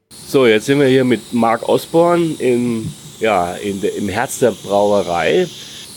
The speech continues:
Consume Life, Drink Art, also genieße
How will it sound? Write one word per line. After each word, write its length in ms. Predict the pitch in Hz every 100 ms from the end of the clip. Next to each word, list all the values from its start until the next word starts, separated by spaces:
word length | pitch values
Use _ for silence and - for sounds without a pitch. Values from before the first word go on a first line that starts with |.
| -
Consume 600 | 120 113 - 139 165 131
Life, 380 | 113 156 160 -
Drink 300 | 127 127 117
Art, 440 | 78 - 180 -
also 460 | - 101 101 101 101 - - - -
genieße 880 | 117 110 110 104 151 170 170 160 151